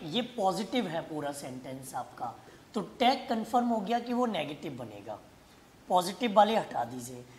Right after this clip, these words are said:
अब जो helping वर्ब यहाँ पर है, वही helping वर्ब हम लोग यूज़ करेंगे अपने tag वाले part में। तो present perfect continuous tense है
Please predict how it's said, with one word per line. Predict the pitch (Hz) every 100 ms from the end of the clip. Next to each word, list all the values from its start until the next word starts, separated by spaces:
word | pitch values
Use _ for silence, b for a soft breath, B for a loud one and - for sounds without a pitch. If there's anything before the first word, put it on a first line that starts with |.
| B B
अब | 220 175
जो | 190 294
helping | 202 196 254 262
वर्ब | 254 214
यहाँ | 175 160 220 247
पर | 240
है, | 254
वही | 170 175 233
helping | 170 147 175
वर्ब | 170 165
हम | 151 151
लोग | 160 151
यूज़ | 156 147
करेंगे | - 160 190 262 269 B B
अपने | 180 - 220 226 -
tag | 175 147
वाले | 135 123 123
part | 120 107 -
में। | 123 - B B B
तो | 247 - - -
present | 226 196 170 262 262
perfect | 202 170 - 254
continuous | 240 226 226 226 220 226
tense | 254 220 214
है | 240 233